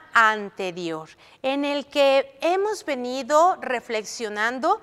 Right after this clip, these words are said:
sobre los cuatro pilares fundamentales en los que se sostiene la vida del cristiano, a ejemplo de las primeras comunidades,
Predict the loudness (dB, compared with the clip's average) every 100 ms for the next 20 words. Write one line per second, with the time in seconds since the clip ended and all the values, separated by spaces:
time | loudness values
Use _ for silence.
0 | -8 -20 -18 -4 -2 2 2 2 -4 2
1 | 6 6 6 -4 -4 2 6 6 6 0
2 | -6 -8 -2 0 0 -2 -6 2 4 4
3 | 2 -2 -10 -20 -18 -4 0 0 -2 -4
4 | -4 -4 -4 -6 -4 0 0 0 0 2
5 | 2 0 -6 2 2 2 -2 -6 -6 -6
6 | -10 -10 -12 -6 -4 -4 -6 -12 -14 -14
7 | 2 4 4 0 -4 -2 -2 2 2 4
8 | 4 2 0 -6 -8 -4 0 0 0 -4
9 | -4 -4 -8 -2 0 0 -2 -10